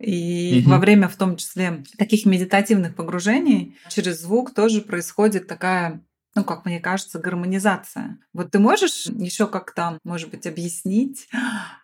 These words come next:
Speaker 1: как вообще звук на нас влияет? На каких уровнях, может быть, а,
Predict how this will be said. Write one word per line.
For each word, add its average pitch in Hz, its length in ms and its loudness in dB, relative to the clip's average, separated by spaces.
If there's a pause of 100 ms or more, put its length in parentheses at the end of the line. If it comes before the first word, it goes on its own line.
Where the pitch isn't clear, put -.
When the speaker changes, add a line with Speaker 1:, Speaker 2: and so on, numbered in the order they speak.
(200)
Speaker 1:
как 240 420 4
вообще 180 460 -2
звук 196 520 -2 (200)
на 180 120 -4
нас 202 260 0
влияет? 196 600 -2
На 185 100 -6
каких 208 400 2
уровнях, 185 540 4
может 170 400 -8
быть, - 380 -10
а, 170 520 -10